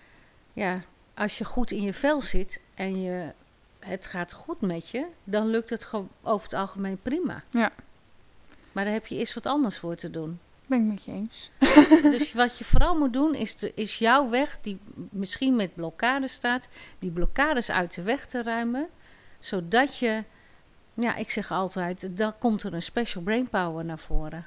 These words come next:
Speaker 2: Mhm.
Speaker 1: En daar geloof ik in.
Speaker 2: Ja, ik ook wel.
Speaker 1: Ja.
Speaker 2: <laughs> Ehm, even kijken. Misschien, dit is een hele negatieve vraag.
Speaker 1: Nou.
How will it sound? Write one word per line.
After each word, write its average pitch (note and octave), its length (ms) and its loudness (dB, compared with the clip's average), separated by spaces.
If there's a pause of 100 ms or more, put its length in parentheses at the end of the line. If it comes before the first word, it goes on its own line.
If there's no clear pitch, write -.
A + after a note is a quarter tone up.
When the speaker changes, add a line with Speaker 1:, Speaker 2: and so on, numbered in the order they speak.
(140)
Speaker 2:
Mhm. A3 300 2 (640)
Speaker 1:
En G3 80 -8
daar A3 160 -2
geloof E3+ 340 -6
ik - 120 -12
in. F3 220 -10 (420)
Speaker 2:
Ja, C#4+ 140 -2 (140)
ik A3 140 -8
ook G#3 160 -8
wel. C4+ 200 0 (140)
Speaker 1:
Ja. D4+ 580 10
Speaker 2:
<laughs> - 0 - (800)
Ehm, E4+ 540 2 (160)
even E4 220 0
kijken. A3+ 580 0 (680)
Misschien, A#3+ 340 2
dit C4 100 2
is B3 60 0
een B3+ 120 6
hele D#4 200 6
negatieve C4+ 760 6
vraag. G#3+ 680 -4
Speaker 1:
Nou. D3+ 220 -6